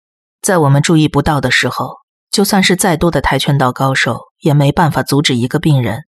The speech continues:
在自己的手臂上切出一个洞来。由于我们在治疗重度精神病方面有很多经验，所以更多严重的病患被送来，工作越来越难。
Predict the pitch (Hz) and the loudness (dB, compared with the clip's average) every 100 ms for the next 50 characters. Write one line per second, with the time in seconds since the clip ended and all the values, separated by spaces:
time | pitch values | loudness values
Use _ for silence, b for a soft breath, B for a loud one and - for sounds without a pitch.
0 | _ - 147 151 - 135 139 120 - 135 | _ -4 0 0 -2 -2 -2 -2 -2 -2
1 | - 117 - 127 - 131 120 135 143 110 | -2 -2 -2 -2 -2 -4 -4 -2 -2 -4
2 | 113 - _ _ _ _ _ _ _ _ | -6 -12 _ _ _ _ _ _ _ _
3 | _ _ _ _ _ - 175 202 208 151 | _ _ _ _ _ 0 4 4 4 4
4 | 147 170 175 - 156 139 180 180 147 139 | 4 2 2 2 2 2 2 2 2 2
5 | 147 143 127 156 135 151 139 131 123 127 | 2 2 0 0 -2 0 2 2 0 -2
6 | 127 117 135 156 147 151 - - _ _ | -4 -2 -2 2 2 2 0 -6 _ _
7 | _ - 143 131 110 - _ _ _ - | _ -4 -2 0 -2 -6 _ _ _ 2
8 | 156 151 147 127 127 135 131 120 131 - | 2 4 2 2 0 0 0 0 -2 -2
9 | 127 131 131 143 110 110 - _ _ _ | -2 -2 0 0 -2 -4 -8 _ _ _
10 | - 147 147 139 147 147 117 107 123 117 | -2 2 2 2 0 0 -2 -4 -4 -4
11 | 120 | -6